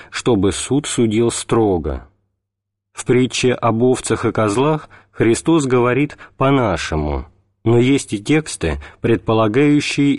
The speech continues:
иудейский образ суда. Вдумайтесь в притчу о судье неправедном. Мы представляем себе кого-то вроде члена немецких трибуналов – человека, кричащего на свидетелей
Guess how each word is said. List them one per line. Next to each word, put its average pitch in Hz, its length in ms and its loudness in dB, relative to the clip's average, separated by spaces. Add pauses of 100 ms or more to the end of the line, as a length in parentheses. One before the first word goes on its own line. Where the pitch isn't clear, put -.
иудейский 131 680 0
образ 87 380 -2
суда. 87 560 -2 (960)
Вдумайтесь 110 800 0
в - 80 -12
притчу 143 560 0 (160)
о 117 140 0
судье 120 400 0
неправедном. 87 960 -2 (760)
Мы 123 220 2
представляем 131 800 2
себе 117 320 0
кого-то 117 640 -2 (320)
вроде 151 440 2
члена 156 380 2
немецких 143 640 0
трибуналов – 131 880 0 (320)
человека, 117 720 0
кричащего 120 720 0
на 110 140 2
свидетелей 131 800 0